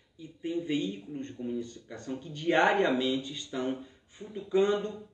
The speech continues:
fiscalizando, procurando saber. É, afinal de contas,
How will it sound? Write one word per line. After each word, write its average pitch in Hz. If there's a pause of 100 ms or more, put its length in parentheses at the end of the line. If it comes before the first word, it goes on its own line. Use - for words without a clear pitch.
fiscalizando, 156 (240)
procurando 151
saber. 92 (500)
É, 143 (340)
afinal 196
de 165
contas, 131